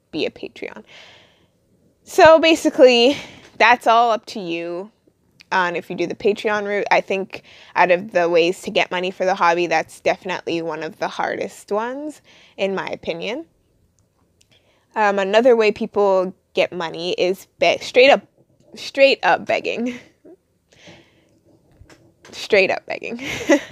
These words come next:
<laughs> Begging will always be around. You just, there are people who just straight up beg. So I would not recommend straight up begging,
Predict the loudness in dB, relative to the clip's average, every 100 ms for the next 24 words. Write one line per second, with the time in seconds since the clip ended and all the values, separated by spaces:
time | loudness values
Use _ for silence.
0 | -20 -20 -20 -20 -20 -20 _ _ -2 2
1 | 4 2 4 4 6 4 2 0 2 2
2 | 2 0 -2 -8 -14 -20 _ _ _ _
3 | _ _ -6 -4 -4 -8 -8 4 6 8
4 | 6 2 -2 0 2 0 0 0 -4 -8
5 | -8 -4 -2 -2 -4 -14 -18 -18 -20 -20
6 | _ 0 6 8 8 8 8 6 4 -10
7 | -20 _ _ _ _ _ _ _ _ _
8 | _ _ _ _ _ _ -20 -20 _ 6
9 | 6 4 2 2 2 -2 0 0 0 -2
10 | 0 -6 -2 0 0 0 -2 -4 -4 2
11 | 4 4 2 4 4 4 2 0 -2